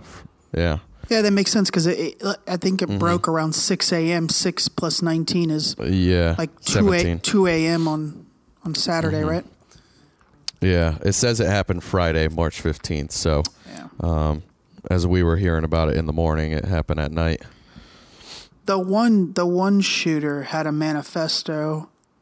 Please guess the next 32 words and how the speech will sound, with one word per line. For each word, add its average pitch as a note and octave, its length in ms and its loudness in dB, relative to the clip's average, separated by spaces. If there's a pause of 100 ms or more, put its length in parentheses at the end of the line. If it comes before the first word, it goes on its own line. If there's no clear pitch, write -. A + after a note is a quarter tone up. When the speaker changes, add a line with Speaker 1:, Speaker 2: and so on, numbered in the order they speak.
Speaker 2:
and, D#3+ 340 0
uh, D3+ 200 -2
he D#3 220 -2
live D3+ 380 -2
streamed D3+ 460 0
it. D3+ 160 -4
I E3+ 100 -4
don't E3+ 120 2
know D#3+ 120 0
where. D3 560 -2 (580)
It's - 160 -2
irrelevant. D#3 560 -2
Speaker 1:
Hmm. - 960 -20 (260)
Live G2 240 0
stream F#2 300 0
the E2 80 2
whole E2+ 180 4
shooting? F#2 520 0
Speaker 2:
Yeah, F#3 380 0
well, F3 160 2
I, E3+ 260 -2
I F#3 140 0
don't A3+ 160 2
know G#3+ 80 4
if G#3 60 0
it - 40 0
was F#3+ 100 4
the E3+ 100 0
whole E3+ 200 0
shooting F3+ 420 2
or D3+ 80 -2
some. F3+ 520 2